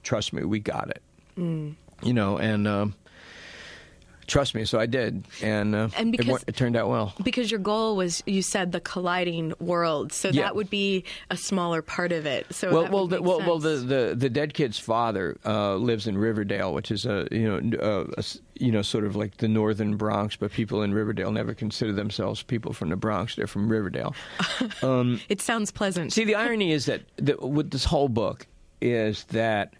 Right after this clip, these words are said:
Speaker 1: and I'm shifting gears here a little bit. The ir-, the, I mean, the thing is, I have kids, and when they were in high school, they knew the Lower East Side better than I did because they knew where, where, which bars you don't get carded at. They knew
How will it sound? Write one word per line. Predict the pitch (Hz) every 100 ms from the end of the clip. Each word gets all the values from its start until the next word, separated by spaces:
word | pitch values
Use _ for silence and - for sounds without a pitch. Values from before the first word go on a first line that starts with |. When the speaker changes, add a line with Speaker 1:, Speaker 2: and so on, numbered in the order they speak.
| _ - - - -
Speaker 1:
and | 117 -
I'm | 113
shifting | 107 - 127 123 107 107 101
gears | 110 107
here | 98 104
a |
little | 101 107
bit. | 101 76 - - - -
The | 147
ir-, | 165 170 -
the, | 139 131
I | 135
mean, | 135 127
the | 131
thing | 190 175
is, | 151 -
I | 170 196
have | 151
kids, | - - 123 107 104
and | - 120
when |
they | 156
were | 175
in | 135
high | 117 107
school, | - - - 131 - - -
they | 135
knew | 190 190
the | 147
Lower | 131 117
East | 110
Side | 117 104
better | 113 104
than | 104 90
I | 90
did | - - - - - -
because | 110 110
they | 135 147
knew | 143 135 123 127 - - _ _ - - -
where, | - 113 120 120 117 - -
where, | 123 117
which | 98 123 -
bars | 117 110 113
you | 110
don't | 107 104
get | 110
carded | - 117 104 107 110
at. | 92 90 - _ _ -
They | 117 123
knew | 120 117 110 107